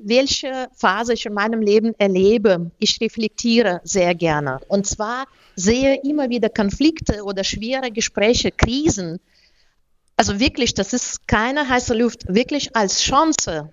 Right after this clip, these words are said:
zu reflektieren und zu schauen, was macht das mit mir? Das heißt, wo kann ich, wie kann ich hier, nicht nur wo, sondern wie kann ich hier wachsen?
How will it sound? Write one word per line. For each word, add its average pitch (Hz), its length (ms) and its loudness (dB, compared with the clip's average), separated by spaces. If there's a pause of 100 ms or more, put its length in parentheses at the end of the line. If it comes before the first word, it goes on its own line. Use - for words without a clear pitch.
zu - 120 0
reflektieren 240 720 2
und 220 120 2
zu - 100 -8
schauen, 233 380 2
was 220 200 -2
macht 233 240 -4
das 220 140 -2
mit 208 200 -4
mir? 202 220 4
Das 170 180 -8
heißt, 180 240 -4
wo 220 180 4
kann 220 320 -4
ich, - 160 -4 (340)
wie 262 240 2
kann 233 200 -4
ich 233 100 -6
hier, 196 220 -4
nicht 190 220 -4
nur 170 200 -4
wo, 262 180 0
sondern 202 300 0
wie 214 120 2
kann 214 200 -2
ich 202 100 2
hier 185 160 2
wachsen? 156 360 -4